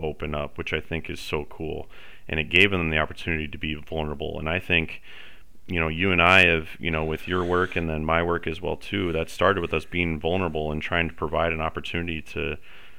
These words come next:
you know, a platform to have these conversations, right? What I, which I think is so special, special. And I wanna,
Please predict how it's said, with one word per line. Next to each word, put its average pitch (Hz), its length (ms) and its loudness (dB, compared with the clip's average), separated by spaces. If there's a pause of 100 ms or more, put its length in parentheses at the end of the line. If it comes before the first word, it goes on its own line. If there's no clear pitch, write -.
(180)
you - 100 -4
know, 76 180 2
a 80 60 2
platform 85 640 6
to 80 480 0 (140)
have 101 280 6
these 87 180 0
conversations, 78 800 -2
right? 85 180 4
What 85 120 0
I, 82 140 2
which 92 200 -2
I 85 60 2
think 95 240 -2
is 80 80 -4
so 87 180 0
special, - 540 0
special. 87 520 6
And 90 120 6
I 104 60 8
wanna, 92 380 6